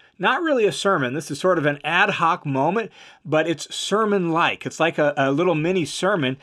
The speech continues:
explaining why they should not offer sacrifices to them. And so this is what they say in verse fifteen.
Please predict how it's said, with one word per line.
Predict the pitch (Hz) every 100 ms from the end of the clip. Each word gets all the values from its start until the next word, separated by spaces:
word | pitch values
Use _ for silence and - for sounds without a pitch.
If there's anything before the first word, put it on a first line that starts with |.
| -
explaining | - - 196 196 170 139
why | 151 165 202
they | 202
should | - - 180
not | 165 165
offer | 143 143 147 139
sacrifices | - 147 143 143 135 127 - 107
to | - 147
them. | 123 107
And | 110
so | - 143
this | 135 151
is | 139
what | 143 143
they | 131
say | 127 - 139 123
in | 110
verse | 117 -
fifteen. | 117 - 147 113